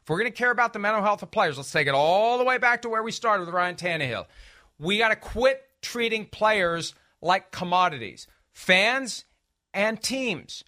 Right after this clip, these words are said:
and media as the conduit. And this idea that the Browns can do whatever the hell they want to Baker Mayfield because they can, that treats him like a commodity, not a human being. That's something we gotta break away from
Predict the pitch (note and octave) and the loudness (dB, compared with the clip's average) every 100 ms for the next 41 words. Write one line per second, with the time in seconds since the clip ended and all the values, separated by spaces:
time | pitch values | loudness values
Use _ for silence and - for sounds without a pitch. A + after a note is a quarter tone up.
0 | _ D#3+ F3+ G3 B3+ A#3+ E3 D3 D#3 C#3+ | _ 2 2 2 2 4 2 2 -2 -2
1 | - A#3 A3+ F#3+ D3 G#2+ - _ - - | -2 2 4 2 -2 -4 -10 _ -20 -4
2 | D3 G#3 C#4 C4 A3+ B3+ A#3 - E3 G#3 | 0 2 4 2 2 0 -2 -2 0 2
3 | G#3 - F3+ F3+ D3+ D3 G#3+ C4 B3+ B3+ | 2 0 -4 -4 -2 0 0 2 2 2
4 | A#3+ G#3+ A3 G#3+ F3 G3 F#3+ F#3 F3+ E3+ | 0 2 2 2 0 0 2 0 0 -4
5 | B2+ D3+ D#3 D#3+ C#3+ D#3 D3+ - G#3+ F#3+ | -4 -4 -2 -2 0 -2 -2 -6 -2 0
6 | B2 F2 - - - - A#3+ A3+ - - | -2 -6 -16 -20 -20 2 4 4 -2 -8
7 | A#3 - G#3 F#3+ F#3+ F3+ D3+ - F3 E3+ | -8 -6 -6 2 0 0 -10 -8 -2 0
8 | E3 D3 D3+ D3+ D#3 - D#3 - D3+ C#3+ | 0 -2 -8 -2 0 0 -6 -10 -8 -8
9 | B2+ D3+ C3 G#2+ F#2+ - _ D#3 - G3 | -6 -4 -4 -6 -12 -20 _ -2 -2 -6
10 | D#3+ D#3+ D3 D3 A#2 D#3+ D3+ C#3 B2 D3 | -6 -4 -2 -2 -2 -6 -4 -8 -4 -4
11 | D3 - A#2 A2 | -4 -4 -4 -4